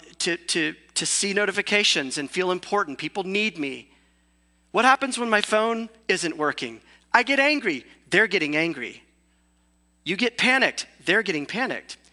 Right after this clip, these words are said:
You despair. They're despairing. All of those things are going on. They're doubling down in their idol, but there's no response. And this is when, now again, remember,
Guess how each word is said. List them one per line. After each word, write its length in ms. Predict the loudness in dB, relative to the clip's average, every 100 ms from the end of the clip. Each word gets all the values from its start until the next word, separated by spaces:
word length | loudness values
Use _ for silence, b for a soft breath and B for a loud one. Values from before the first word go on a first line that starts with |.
| b
You 120 | -8 -4
despair. 680 | -2 2 2 4 2 -2 0
They're 160 | 0
despairing. 600 | 0 -4 -4 -4 -4 -12 -20 _ _ _ _ _ _ _ _ _ _ _ _ _ _ _ _ _ _ _ _ _ _ _ _ _ _ _ _ _ -18 -2
All 320 | 2 2 2
of 100 | 0
those 220 | -2 -2
things 300 | -2 -2 -2
are 80 | -4
going 300 | -2 -2 0
on. 220 | 0 -2
They're 120 | -4
doubling 440 | -2 0 0 0 0
down 440 | 2 2 2 -2
in 220 | -2 -2
their 220 | 0 0 2
idol, 440 | 0 0 -2 -6 -12 _ _ -6
but 160 | -4
there's 180 | -4 -6
no 300 | -4 -2 -4
response. 580 | -4 -6 -4 -2 -2 -4
And 160 | -8 -4
this 180 | -4
is 200 | -4 -4
when, 320 | -2 -2 -2 -6 B B B B B B B 0
now 240 | 2 4 2
again, 280 | 0 2 2
remember, 440 | 0 0 0 -4